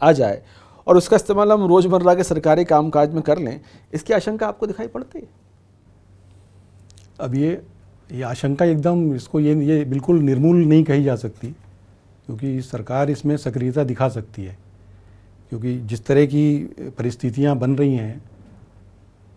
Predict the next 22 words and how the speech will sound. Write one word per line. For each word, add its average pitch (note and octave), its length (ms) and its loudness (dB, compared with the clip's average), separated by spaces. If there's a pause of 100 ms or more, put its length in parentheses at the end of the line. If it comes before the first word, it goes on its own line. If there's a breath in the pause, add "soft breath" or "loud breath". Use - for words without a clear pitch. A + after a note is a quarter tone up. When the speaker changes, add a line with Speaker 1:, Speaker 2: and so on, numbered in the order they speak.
(120)
Speaker 2:
और A#2+ 320 -10
परिस्थितियों C3 480 0
के D3+ 60 2
अलावा D3+ 300 4
जो D#3 140 2
आरबीआई C#3+ 340 2
का D3 260 2
एक्ट C3 180 -6
है, F#2+ 220 -12 (640)
तो - 60 -16 (100)
एक्ट, D3 360 -6 (800)
एक्ट B2 280 -8
में D#3+ 80 2
इस D3 140 0
तरह D3+ 200 2
के D#3 100 -2
हस्तांतरण C3+ 640 -2
पर D3+ 160 0
कोई D#3 320 0 (480)
पाबंदी D3 380 2
नहीं A#2 160 -2
है। G2 360 -14